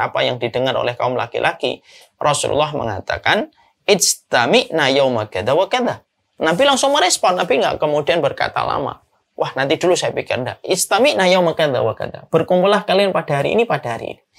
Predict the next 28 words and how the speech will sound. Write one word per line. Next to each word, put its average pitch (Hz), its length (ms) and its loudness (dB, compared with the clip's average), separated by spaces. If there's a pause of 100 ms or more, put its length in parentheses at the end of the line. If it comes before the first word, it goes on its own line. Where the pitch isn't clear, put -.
(180)
Yang 139 240 0
ditentukan 117 440 -2
oleh 156 160 0
Nabi - 200 -6
Shallallahu - 440 -6
Alaihi - 80 -12
Wasallam. - 400 -12 (400)
Dan 151 160 4
semua 226 400 2
perempuan, 180 560 2
para - 160 0
sahabat 123 400 0
wanita 110 360 -2
berkumpul 220 520 2
pada 147 280 0
hari 156 120 2
yang 135 80 0
ditunjuk 120 440 -2
oleh 107 200 -2
Nabi 110 240 -2
dan 147 200 -4
mereka 120 280 -4
belajar 117 320 -2
dari - 160 -6
Rasulullah - 440 -4
Shallallahu - 360 -10
Alaihi - 80 -12
Wasallam. - 300 -16